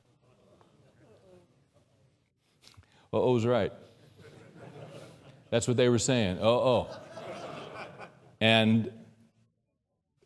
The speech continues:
three people died after that dinner party, and six were in intensive care. He got the wrong kind of mushrooms.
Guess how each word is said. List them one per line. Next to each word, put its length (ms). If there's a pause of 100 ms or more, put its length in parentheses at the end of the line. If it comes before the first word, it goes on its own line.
(180)
three 240
people 340
died 560 (1200)
after 240
that 200
dinner 200
party, 480 (880)
and 160
six 400
were 140
in 80
intensive 560
care. 240 (4000)
He 80
got 140
the 60
wrong 160
kind 180
of 60
mushrooms. 340